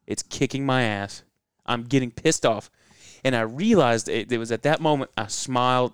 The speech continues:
actually got kinda teared up 'cause I realized, huh. I remember when, after my dad passed, I was like, "Hey," I was cleaning out through his stuff, going through his stuff, blah, blah, blah. And I found one of them freaking blowtorches,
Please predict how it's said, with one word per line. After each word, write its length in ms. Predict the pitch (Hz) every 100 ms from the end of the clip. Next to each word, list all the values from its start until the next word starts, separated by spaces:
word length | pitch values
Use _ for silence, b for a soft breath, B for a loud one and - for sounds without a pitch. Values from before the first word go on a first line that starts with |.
| _
actually 240 | 143 160 156
got 220 | 135 -
kinda 200 | - 202
teared 260 | 180 202 165
up 160 | 175 135
'cause 80 |
I 60 | 135
realized, 440 | 131 156 135 120 - _ _ _ _ b b b _
huh. 280 | 349 254 120 _ _ _ _ _ _ _ _ _
I 60 | 123
remember 280 | 120 123 120
when, 200 | 110 107
after 280 | 107 113
my 100 | 127
dad 240 | 127 127 117
passed, 340 | 110 101 - - _ _ b b b
I 40 | 123
was 80 | 92
like, 100 | -
"Hey," 280 | 110 85 - _ _ _ _ _ _ -
I 60 |
was 120 | 110 -
cleaning 320 | - 127 127
out 140 | 120
through 100 | 127
his 100 | 123
stuff, 400 | - 127 120 113
going 240 | - 123 123
through 100 | 123
his 80 | 117
stuff, 280 | 120 110
blah, 80 | 120
blah, 80 | 117
blah. 260 | 113 110 104 _ _ _ _ _ _ _
And 120 | 123
I 80 | 117
found 420 | 107 - 139 156
one 140 | 160 135
of 60 |
them 180 | 120 104 - _
freaking 380 | 185 208 196 170
blowtorches, 840 | 165 202 220 - 135 117 127 123